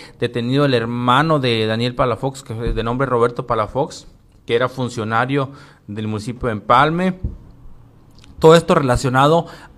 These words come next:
a lo que sucedió en Guaymas a mediados de enero, cuando en la casa del exdiputado Roberto Lizárraga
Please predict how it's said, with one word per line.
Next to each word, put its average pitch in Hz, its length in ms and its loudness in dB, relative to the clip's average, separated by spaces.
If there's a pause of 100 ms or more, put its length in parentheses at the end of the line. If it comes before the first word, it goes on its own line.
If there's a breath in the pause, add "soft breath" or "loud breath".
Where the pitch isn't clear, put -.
a 214 200 8
lo 185 140 4
que 151 100 2
sucedió 131 380 0
en 175 80 -4
Guaymas 156 540 2 (280 loud breath)
a 117 100 2
mediados 143 480 2
de 127 140 2
enero, 151 480 0
cuando 160 480 0
en 127 200 -4
la 120 160 -4
casa - 280 0
del 156 100 -2
exdiputado 127 640 0
Roberto 135 360 0
Lizárraga 139 580 -2